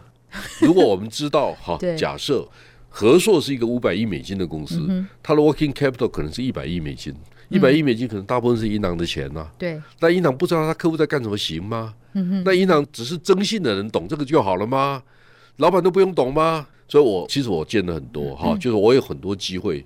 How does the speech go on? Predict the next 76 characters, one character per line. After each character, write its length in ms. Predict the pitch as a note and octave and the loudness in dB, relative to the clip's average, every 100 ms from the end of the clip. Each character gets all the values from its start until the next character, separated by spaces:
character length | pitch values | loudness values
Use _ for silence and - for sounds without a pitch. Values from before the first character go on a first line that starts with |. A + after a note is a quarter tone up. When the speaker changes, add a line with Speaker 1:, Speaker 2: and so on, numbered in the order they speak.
| - | -4
Speaker 1:
嗯。 280 | G3+ G3 E2+ | 0 0 0
Speaker 2:
坦 100 | E2+ | 0
白 160 | F#2 G2 | 0 0
讲 200 | F2 C2 | -2 -4
哈， 200 | D#2+ D#2+ - - - - - - | -6 -6 -6 -12 -16 -20 -16 -10
你 80 | F#2 | -2
今 140 | A#2 | 0
天 80 | A#2 | 0
正 100 | A#2 | 0
好 120 | F2+ | 0
问 120 | A2+ | -4
我 160 | G2 C#2+ | -4 -6
这 80 | F2+ | -6
个 80 | |
问 200 | E2+ E2+ D2 | -6 -8 -10
题， 100 | C#2+ | -6
上 160 | C3 | -2
个 80 | G#2 | -2
礼 80 | D#2 | 0
拜 120 | G2+ | -2
我 100 | D#2 | -2
们 100 | C#2+ | -4
不 100 | D2 | -6
是 120 | F2 G2 | -6 -4
录 180 | G#2 F2+ | -2 0
了 100 | F2 | -2
矽 260 | - - F#2+ | -4 -8 -6
谷 160 | D2 | -8
的 80 | D2 | -8
节 180 | - D2+ | -8 -8
目 200 | F2+ E2 | -8 -10
吗？ 140 | D#2 - | -10 -6
Speaker 1:
啊 80 | |
啊。 460 | G3+ F#3 G2 G2 G2+ | -4 -4 -6 -6 -6
Speaker 2:
我 160 | - G2 | -2 2
人 160 | A#2 | 4
一 80 | E3+ | 2
回 160 | F3 G2 | 2 0
到 140 | G2+ | -2
台 180 | F2 D#2 | -4 -6
湾， 180 | D#2 D#2 D#2+ - - | -6 -10 -12 -18 -8
Speaker 1:
对。 260 | F#3 E3+ E3+ | -6 -6 -2
Speaker 2:
一 100 | A#2+ | -2
个 80 | A2+ | 0
金 160 | B2+ | 0
融 160 | A2+ A2 | 0 0
界 100 | A2 | -2
朋 260 | - - G2 | -4 -2 0
友 80 | F2+ | 0
马 180 | D2 | -2
上 140 | E2+ G2 | -4 -2
刷-， 160 | G2 F2 | -2 0
发 140 | - F#2 | 0 0
了 60 | |
一 20 | F#2+ | -2
个 60 | |
短 160 | D2+ C#2 | -6 -10
讯 140 | D#2 | -10
给 120 | D2 D2 | -8 -8
我 220 | B1 - - - _ _ | -8 -12 -20 -20 _ _
，“我 120 | F#2 | -6
们 260 | F#2 G#2+ G#2+ | -4 -6 -6
请 260 | - - G#2 | -4 -2 0
你 140 | G#2+ | -2
到 400 | D2 G2 F2 C2+ - - | -2 -2 -2 -4 -12 -6
金 220 | A2 G#2 | -2 -2
融 160 | F2+ | -2
界 160 | F#2+ G#2+ | 0 0
的 100 | E2 | 0
一 140 | E2+ | -4
个 240 | E2+ E2+ D2+ | -2 -4 -2
老 180 | E2 G2+ | -2 -2
板 140 | E2+ | -2
的 100 | D#2 | -6
聚 220 | - G2 E2+ | -8 -6 -4
会， 260 | G2+ C2+ | -4 -6